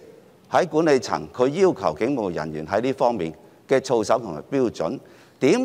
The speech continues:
解揀選咗一啲敏感嘅單位，又或者佢入職之前去做呢一啲呢？當然，如果入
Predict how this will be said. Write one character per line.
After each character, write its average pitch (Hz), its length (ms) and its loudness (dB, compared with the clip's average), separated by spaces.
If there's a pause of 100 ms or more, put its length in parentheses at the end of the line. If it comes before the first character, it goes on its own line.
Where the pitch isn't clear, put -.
解 156 240 4
揀 123 300 0
選 165 380 -4
咗 135 200 2
一 - 40 2
啲 175 220 0
敏 117 320 0
感 101 140 2 (120)
嘅 107 180 2
單 143 280 2
位， 110 320 2 (1120)
又 117 160 6
或 113 180 4
者 156 120 -2
佢 156 40 -2
入 127 160 6 (120)
職 175 140 2
之 165 160 -2
前 156 300 -6 (840)
去 127 100 2
做 110 240 4
呢 151 80 4
一 160 40 8
啲 165 260 4
呢？ 175 180 4 (540)
當 175 140 4
然， 101 80 -2
如 92 60 -2
果 156 100 4
入 139 60 6